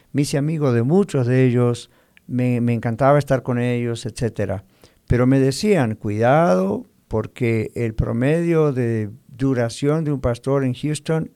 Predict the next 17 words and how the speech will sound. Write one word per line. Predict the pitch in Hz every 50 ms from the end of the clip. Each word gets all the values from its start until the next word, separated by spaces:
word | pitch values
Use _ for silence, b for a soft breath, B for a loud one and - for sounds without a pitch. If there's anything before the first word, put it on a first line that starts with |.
| _ _ -
y | 117 117
estamos | 110 - 120 120 139 127 135
hablando | 127 120 127 127 131 135 123 123
de | 120 113 113 - b b b b b b b b b _
mil | 139 135 143 147
novecientos | 143 135 131 131 - 131 123 127 135 131
ochenta | 123 117 104 - 127 120 110 110 107
y | 107
seis, | - - 127 127 127 127 127 123 - -
siete, | - 117 117 117 110 - - 110
mil | 104 113 117 - - - - 143 139 - 151 175 185 - - _ -
novecientos | 117 117 110 107 - 123 117 104 - - - b b b b b b b b b b b b b b _
noventa | - 135 123 113 110 - 110 104
y | 110 123
uno, | 143 151 131 139 131 101
por | 101 120 110
ahí, | 110 113 120 131 127